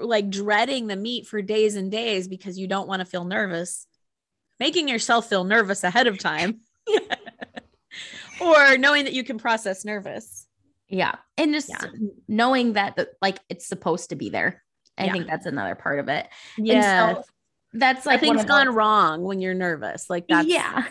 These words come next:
Speaker 2: <laughs>
Speaker 1: it's not a weird thing. Like, your brain is telling you that, that it's a problem, but it's not a problem.
Speaker 2: Yeah. And so, like, this
Speaker 1: Oh.
Speaker 2: whole, like, "Don't be nervous, you've got this." It's like, I like to use "and."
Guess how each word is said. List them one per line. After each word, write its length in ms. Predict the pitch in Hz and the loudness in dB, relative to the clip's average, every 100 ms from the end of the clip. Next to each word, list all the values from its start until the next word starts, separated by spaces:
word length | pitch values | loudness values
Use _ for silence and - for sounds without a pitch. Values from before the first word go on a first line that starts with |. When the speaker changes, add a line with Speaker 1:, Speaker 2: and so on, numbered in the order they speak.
| - | -12
Speaker 2:
<laughs> 140 | _ | _
Speaker 1:
it's 120 | - 214 | -10 -2
not 340 | 214 214 220 | 2 2 4
a 100 | 220 | 2
weird 460 | 208 202 208 202 190 | 0 2 2 2 0
thing. 360 | 262 247 175 | 0 0 -4
Like, 320 | 180 180 175 _ - - _ | -6 -8 -8 _ -20 -20 _
your 140 | 220 226 | -2 0
brain 360 | 214 240 277 | 2 0 0
is 140 | 240 220 | -2 -6
telling 380 | - 285 254 208 | -4 -2 -2 -4
you 100 | 190 | -4
that, 160 | 185 | -4
that 100 | 190 | -4
it's 240 | 185 180 185 | -6 -6 -12
a 60 | |
problem, 500 | 156 - 208 180 151 | -10 -2 -2 -2 -6
but 100 | 160 | -8
it's 140 | 160 147 | -10 -8
not 160 | 165 | -10
a 40 | - | -10
problem. 420 | - - - 220 _ _ _ _ _ | -14 -12 -14 -16 _ _ _ _ _
Speaker 2:
Yeah. 260 | 208 175 - - _ | -2 -2 -2 -8 _
And 120 | 269 247 | 0 2
so, 120 | 262 | 2
like, 160 | 247 | 2
this 160 | 240 233 | 0 0
Speaker 1:
Oh. 40 | 220 | 0
Speaker 2:
whole, 60 | |
like, 160 | 220 165 | 0 0
"Don't 260 | 220 220 226 | 0 2 0
be 80 | |
nervous, 360 | 262 294 240 - | 2 0 -2 -4
you've 120 | 208 | -6
got 240 | 240 269 269 | -2 -2 -2
this." 260 | 175 202 _ _ _ _ | -6 -6 _ _ _ _
It's 120 | 247 269 | -6 0
like, 280 | 247 - _ _ - | 0 -2 _ _ 0
I 100 | 247 | 2
like 160 | 269 - | 2 0
to 120 | 294 | -2
use 140 | 254 _ | -2 _
"and." 400 | 226 185 123 | -2 -2 -4